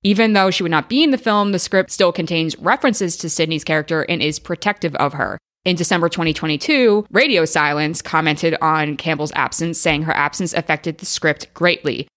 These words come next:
They decided to use the change as an opportunity to focus more on the other characters, particularly the four young survivors from the previous film.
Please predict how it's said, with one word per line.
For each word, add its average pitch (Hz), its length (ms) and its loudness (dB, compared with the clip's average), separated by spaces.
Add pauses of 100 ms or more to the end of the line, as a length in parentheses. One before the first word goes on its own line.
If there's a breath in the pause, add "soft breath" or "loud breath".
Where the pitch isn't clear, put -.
They 175 120 2
decided 175 480 0
to 214 160 -2
use 175 640 0
the 165 160 -4
change 185 440 0
as 160 140 -2
an 160 80 -6
opportunity 190 680 2
to 175 80 2
focus 160 360 -2
more 160 200 0
on 156 120 0
the 151 80 0
other 131 140 -2
characters, 220 640 0
particularly 202 600 2
the 185 120 0
four 165 260 2
young 151 300 0
survivors 143 600 0
from 147 200 -4
the 147 80 -4
previous 156 500 0
film. - 300 -6